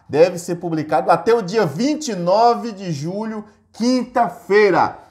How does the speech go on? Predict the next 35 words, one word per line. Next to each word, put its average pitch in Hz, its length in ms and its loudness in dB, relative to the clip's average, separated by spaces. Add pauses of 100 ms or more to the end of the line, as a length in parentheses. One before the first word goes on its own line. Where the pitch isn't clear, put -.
(120)
Então, 156 340 0
até 202 300 4
na 202 120 4
quinta-feira 180 1160 2
deve 165 220 0
ser 175 120 -6
publicado 160 540 -4
o 156 40 0
edital 147 520 -2
aí, 143 380 -4 (240)
é, 127 200 2
da 131 140 2
P 139 140 -6
M 139 200 -6
Ceará, 156 380 2
segundo 226 440 -2
o - 20 -2
governador 233 600 2
Camilo 220 380 -4
Santana, 180 640 -2
né, 92 160 -8
que 123 80 -14
eu 127 100 -8
falei 139 320 -6
aí. 107 340 -4
Oferta 202 460 0
de 190 160 -12
duas 165 520 0
mil 160 240 0
vagas 113 640 -2 (280)
destinadas 175 840 2
ao 175 140 4
cargo 180 460 2
de 233 340 0 (160)
soldado. 196 1200 4